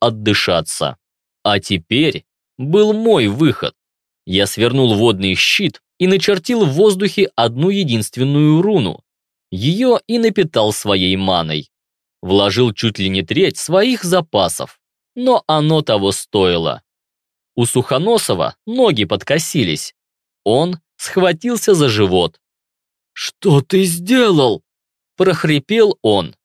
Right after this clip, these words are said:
А я стоял и молчал. Наблюдал, как работает запретная магия.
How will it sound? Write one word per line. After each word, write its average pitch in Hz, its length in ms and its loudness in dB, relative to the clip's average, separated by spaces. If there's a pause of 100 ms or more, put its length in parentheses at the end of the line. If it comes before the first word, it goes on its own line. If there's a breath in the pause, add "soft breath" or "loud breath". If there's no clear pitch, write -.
(480)
А 98 160 0
я 98 160 2
стоял 165 580 0 (320)
и 196 140 -2
молчал. 87 640 0 (500)
Наблюдал, 233 600 0
как 110 180 -4
работает 131 540 0
запретная 113 680 0
магия. 104 640 -2